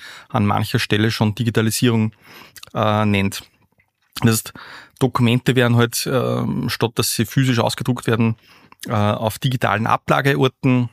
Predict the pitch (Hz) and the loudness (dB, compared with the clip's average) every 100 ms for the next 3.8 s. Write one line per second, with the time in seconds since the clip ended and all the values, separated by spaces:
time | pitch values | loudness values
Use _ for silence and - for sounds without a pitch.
0 | - 127 - 107 113 139 120 - - - | -4 -4 -2 -2 0 -2 -2 -10 -16 -14
1 | - - - - - _ - 139 123 135 | -14 -14 -12 -14 -16 _ -2 2 2 2
2 | 143 139 147 123 120 143 143 - - 135 | 2 2 2 2 4 4 2 -4 -2 2
3 | 127 120 127 - 131 127 123 | 2 2 0 0 2 4 2